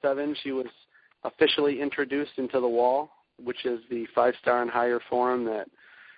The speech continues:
Carl, Brett, Jeff, and, uh, Michael Neiman run. So, Becky, uh, welcome to the wall, and congrats on your six star. That's awesome. I actually, uh,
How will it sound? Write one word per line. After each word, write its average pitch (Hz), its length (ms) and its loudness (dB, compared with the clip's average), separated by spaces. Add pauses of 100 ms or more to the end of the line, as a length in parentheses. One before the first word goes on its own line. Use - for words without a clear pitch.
(140)
Carl, 127 420 8
Brett, 120 520 2 (280)
Jeff, 120 300 -4 (140)
and, 107 260 -4
uh, 107 120 -4
Michael 117 300 -4
Neiman 120 420 0
run. 123 460 0
So, 107 360 2 (100)
Becky, 131 480 -4 (120)
uh, 107 300 0
welcome 123 680 2
to 123 120 -6
the 113 120 -2
wall, 117 420 0
and 110 260 -4
congrats 113 520 -2
on 113 120 -2
your 113 200 -4
six - 160 -6
star. 101 220 2
That's 98 180 0
awesome. 107 420 0 (480)
I 117 140 8
actually, 123 500 4
uh, 113 140 2